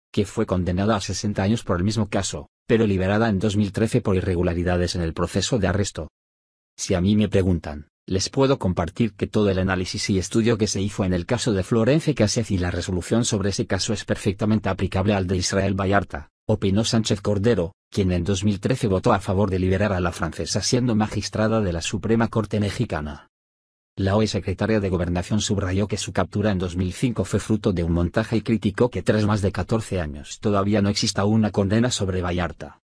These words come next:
ni condenatoria ni absolutoria. "Creo que es una violación flagrante de sus derechos humanos que en catorce años no haya tenido una sentencia",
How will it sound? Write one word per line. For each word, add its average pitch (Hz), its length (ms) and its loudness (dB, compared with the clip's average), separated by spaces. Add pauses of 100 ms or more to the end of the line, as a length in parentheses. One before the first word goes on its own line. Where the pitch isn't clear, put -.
ni 101 160 0
condenatoria 101 760 0
ni 92 140 2
absolutoria. 80 720 -6 (720)
"Creo 151 220 4
que 135 80 0
es - 80 0
una 101 160 4
violación 101 480 2
flagrante 107 580 0
de 87 100 -4
sus 123 200 -2
derechos 107 460 0
humanos 107 400 0
que - 80 -4
en 92 80 0
catorce 110 420 0
años 113 240 4
no 101 140 2
haya 104 180 0
tenido 98 360 2
una 92 140 2
sentencia", 87 640 -2